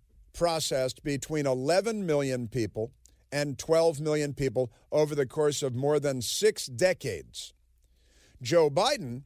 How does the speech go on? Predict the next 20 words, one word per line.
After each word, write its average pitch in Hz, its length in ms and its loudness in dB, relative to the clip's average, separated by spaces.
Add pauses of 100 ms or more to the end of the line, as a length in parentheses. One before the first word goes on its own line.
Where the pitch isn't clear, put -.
(340)
under 151 260 0
Joe 143 240 2
Biden's 185 400 -2
plan, 113 420 -4 (360)
we 160 140 2
will 160 160 4
have 147 420 0 (140)
illegal 196 560 4
immigration. 120 680 -2
Not, 185 200 0 (260)
we 240 140 4
already 285 240 4
have 190 260 2
one 160 260 0
million 147 440 0
legal 139 320 0
immigrants 123 440 -4
coming 120 340 -4
a 110 40 -4
year. 123 340 -2